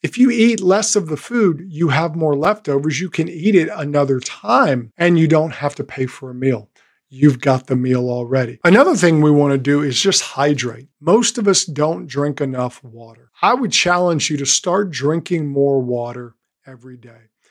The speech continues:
You say, "Are you saying I have to drink a gallon of water a day?" No, I'm just saying drink more. Start drinking more, 'cause here's what happens. The more you drink water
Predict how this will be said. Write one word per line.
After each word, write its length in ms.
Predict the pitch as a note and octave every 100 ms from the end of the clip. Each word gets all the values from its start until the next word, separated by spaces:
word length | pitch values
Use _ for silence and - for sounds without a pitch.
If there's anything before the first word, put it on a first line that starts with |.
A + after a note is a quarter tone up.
| _ _
You 60 |
say, 200 | D3 F#3
"Are 120 | E3+ E3
you 160 | F#3
saying 320 | F#3 G3 F3
I 60 | E3
have 160 | D3+ F3+
to 80 |
drink 300 | C#3+ D#3 F3+
a 40 | D#3
gallon 420 | C#3+ D3+ E3 E3+
of 100 | D3+
water 360 | D3+ D#3+ D#3+ D3+
a 100 | C#3
day?" 400 | C#3+ D#3+ F3+ F3 _ _ _
No, 140 | C4+
I'm 200 | B3 G#3+
just 160 | B3 G3+
saying 220 | A3+ F#3
drink 320 | C#3 E3 D3+
more. 460 | C3+ C#3+ C#3+ A2+ G#2 _ _
Start 540 | - - - G#3+ C4+ D4+
drinking 480 | D#3 G3 - E3 D3
more, 360 | D#3 C#3 B2+ _ _ -
'cause 200 | D#3 -
here's 240 | G#3+ G3+
what 140 | F3
happens. 500 | C3+ F3 - A2+ A2 - _ _ _
The 100 | D3
more 240 | D#3+ F#3+
you 180 | A#3+ G3+
drink 460 | D3 B2+ D3+ G#3 G#3+
water 380 | B2 C3+ -